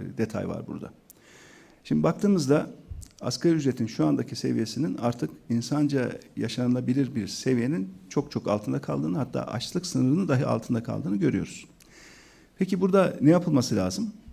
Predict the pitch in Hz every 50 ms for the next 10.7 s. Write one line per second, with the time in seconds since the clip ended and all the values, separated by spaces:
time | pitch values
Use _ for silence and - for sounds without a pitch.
0 | - - - - 160 156 160 160 - 151 151 165 160 151 - - - 143 143 143
1 | 156 151 143 139 - - - - 220 214 - - - - - - - 127 131 127
2 | 127 - - 185 196 - 92 - - - 131 131 156 160 147 143 147 160 147 -
3 | 123 101 85 80 117 - - - - - - 107 107 110 - 120 - - 90 95
4 | - 180 156 160 151 - - - - 87 78 - - - - - 131 139 - 208
5 | - - - - - - - - - _ - 139 156 151 165 180 180 180 - -
6 | - - - - - - - - - - - - - - - _ - - _ _
7 | - - 202 202 175 135 117 101 - 101 85 80 - - - - - - - -
8 | - 131 131 123 - - 139 156 156 143 143 - - 135 147 156 160 160 127 101
9 | - - - - - - _ _ _ _ _ _ _ _ _ - - 143 147 147
10 | - - - 131 - - - 139 135 131 147 123 95 -